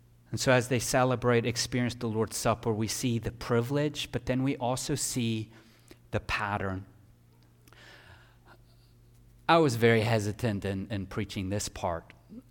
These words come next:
because it confronts me as your pastor and what I feel like I might be doing wrong. Now, Scripture does not tell us how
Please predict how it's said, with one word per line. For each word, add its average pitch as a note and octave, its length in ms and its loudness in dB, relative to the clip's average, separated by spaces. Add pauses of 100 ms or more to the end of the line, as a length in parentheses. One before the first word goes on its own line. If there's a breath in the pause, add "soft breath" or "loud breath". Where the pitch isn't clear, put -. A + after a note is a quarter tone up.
(200)
because A2+ 380 -2
it G2+ 120 -4
confronts G2+ 600 -4
me A2 120 -2
as G2 140 -4
your G2 140 -4
pastor G2 460 -6
and F#2+ 120 -6
what G2 220 -4
I A2 80 -4
feel G#2+ 240 -6
like G2 220 -2
I G2 60 0
might F#2+ 280 -4
be G2+ 100 -6
doing F2+ 460 -6
wrong. F#2 300 -4 (720 loud breath)
Now, B2 200 0
Scripture - 640 0
does B2+ 340 4
not C3+ 240 2
tell B2+ 460 2
us A2+ 260 0
how A2 300 0